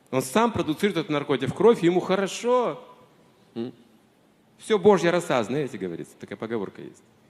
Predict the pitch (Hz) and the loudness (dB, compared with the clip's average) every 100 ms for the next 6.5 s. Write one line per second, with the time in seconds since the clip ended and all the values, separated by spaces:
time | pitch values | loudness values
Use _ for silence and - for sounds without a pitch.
0 | - 175 220 190 196 214 214 220 208 156 | -6 -6 -6 -12 -4 -2 -2 0 2 2
1 | 104 95 - - - - - 196 233 220 | 0 -6 -14 -16 -20 -20 -2 0 0 -2
2 | - 190 220 208 185 165 165 214 233 196 | -10 -4 2 4 4 2 2 2 2 2
3 | 220 208 226 190 208 208 196 196 185 - | 2 2 -2 2 2 2 0 0 -2 -6
4 | 196 - 196 180 - - 190 214 220 185 | -8 -2 0 0 -2 -2 2 4 2 2
5 | 180 175 175 170 170 - 175 165 156 175 | 0 0 -4 -8 -10 -4 -4 -4 -4 2
6 | 185 214 208 202 | 2 4 2 0